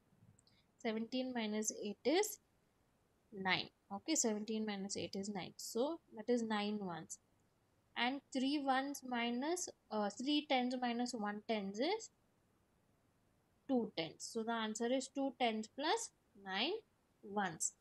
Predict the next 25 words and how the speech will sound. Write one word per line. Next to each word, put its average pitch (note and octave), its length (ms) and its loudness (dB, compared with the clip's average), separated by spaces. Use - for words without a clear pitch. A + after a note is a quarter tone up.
All G3 160 -6
right, E4+ 240 2
two C4+ 240 0
tens G3+ 360 0
plus F#4+ 340 2
nine G3+ 340 0
ones. F3 300 -8
Now C4 120 2
similarly C#4 880 2
do C4+ 280 2
these B3 240 2
two B3 300 0
for B3 160 4
homework, F#3+ 540 0
that F#3+ 220 -2
is G3 240 -4
E A#3 260 2
and G#3+ 220 2
F. E3 140 -4
So A3+ 280 4
if A3+ 120 2
you're A#3+ 120 4
not C4+ 260 0
sub-, - 140 2
you A#3+ 100 -12